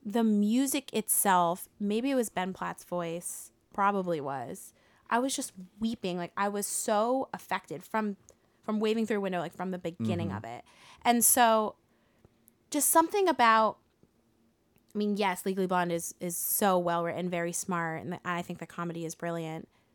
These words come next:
Speaker 1: Just the sound itself, the music from the start. Oh my God, you guys.
Speaker 2: Mm-hmm.
Speaker 1: I,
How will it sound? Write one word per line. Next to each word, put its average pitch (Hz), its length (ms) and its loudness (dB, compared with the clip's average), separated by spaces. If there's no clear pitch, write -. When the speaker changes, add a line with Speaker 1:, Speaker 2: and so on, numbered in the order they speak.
Speaker 1:
Just - 240 -10
the 202 220 -6
sound 180 640 -2
itself, 160 540 -6
the 180 80 -8
music 185 480 -6
from 196 180 -6
the 180 100 -8
start. 190 520 -6
Oh 190 80 -8
my 180 100 -6
God, 180 220 -6
you 180 80 -10
guys. 180 460 -6
Speaker 2:
Mm-hmm. 98 240 -8
Speaker 1:
I, - 220 -10